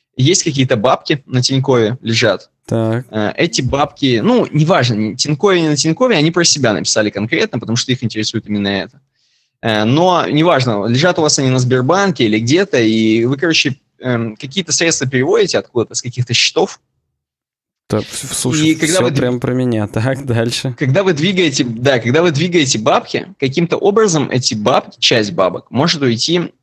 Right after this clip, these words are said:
Speaker 1: м, злоумышленникам, скажем так.
Speaker 2: О.
Speaker 1: Э, это может, может произойти разными, разными способами.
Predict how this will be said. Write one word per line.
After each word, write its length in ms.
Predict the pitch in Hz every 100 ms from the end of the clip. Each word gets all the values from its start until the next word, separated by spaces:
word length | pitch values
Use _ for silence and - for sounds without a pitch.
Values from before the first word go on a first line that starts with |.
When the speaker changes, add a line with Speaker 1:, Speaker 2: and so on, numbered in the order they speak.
| _
Speaker 1:
м, 180 | 127 127
злоумышленникам, 680 | 139 202 226 - 107 - -
скажем 300 | - - _
так. 100 | _ _ _ _ _ _ 131
Speaker 2:
О. 400 | 135 143 151 151
Speaker 1:
Э, 240 | 123 120 -
это 200 | 147 214
может, 240 | 220 185 - - -
может 360 | 151 208 185
произойти 560 | - 165 165 151 165 190
разными, 380 | 165 165 143 110
разными 380 | 135 151 131 117
способами. 760 | - 175 220 151 107 104 -